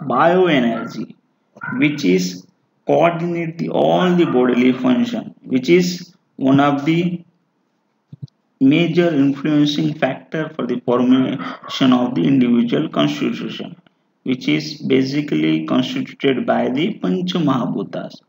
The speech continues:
On the basis of the dominant Pancha Mahabhuta, it possesses specific attributes and exhibit the, execute the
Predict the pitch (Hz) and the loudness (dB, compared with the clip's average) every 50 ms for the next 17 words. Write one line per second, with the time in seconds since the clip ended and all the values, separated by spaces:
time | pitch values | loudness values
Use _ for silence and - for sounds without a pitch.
0 | _ _ _ _ _ _ _ _ _ - 127 131 131 123 123 117 131 135 139 - | _ _ _ _ _ _ _ _ _ 0 2 4 4 4 4 2 2 2 0 0
1 | - 156 151 - - - 135 127 127 135 127 120 123 135 143 147 156 160 160 165 | 0 -2 -2 -2 -2 -2 -2 0 0 -2 -2 0 2 2 2 2 2 0 0 0
2 | 160 160 160 - - 151 156 160 - - 180 175 156 131 117 110 113 110 110 - | 0 -2 -2 -2 -2 -2 -2 -2 -2 -2 0 2 2 2 2 0 -2 -6 -4 -4
3 | 135 123 147 - - - 143 - - - - 131 131 131 - 147 139 139 156 160 | -4 -4 -4 -6 -6 -6 -6 -6 -6 -4 -2 -2 -2 0 -2 -2 -2 -2 -4 -4
4 | - - - - 139 143 - - 151 147 - 160 - 82 82 82 - - - - | -6 -6 -4 -4 -4 -4 -4 -6 -8 -4 -2 -2 -2 -2 -4 -8 -14 -18 -20 -20
5 | - - _ _ _ _ _ _ _ - - 135 165 165 165 165 - 139 120 107 | -20 -20 _ _ _ _ _ _ _ -4 -2 -2 -2 -2 -4 -2 0 0 2 2
6 | 104 101 98 - - - - - - _ _ _ _ - - - 135 135 135 127 | 0 -2 -4 -6 -10 -12 -12 -12 -16 _ _ _ _ -20 -10 -4 -2 -2 -2 -2
7 | - - - 131 127 135 135 139 147 147 147 147 147 143 139 135 147 175 208 233 | -2 -2 -2 0 0 0 0 0 0 -2 -2 -4 -6 -6 -6 -2 0 0 2 0
8 | 233 - - _ _ _ _ _ _ _ _ _ _ _ - 151 151 147 147 156 | -2 -4 -10 _ _ _ _ _ _ _ _ _ _ _ -8 -8 -6 -2 0 0
9 | 170 165 156 151 151 139 139 - 175 202 233 254 254 - - - | 0 2 2 2 0 0 0 2 2 2 4 2 0 -2 -8 -14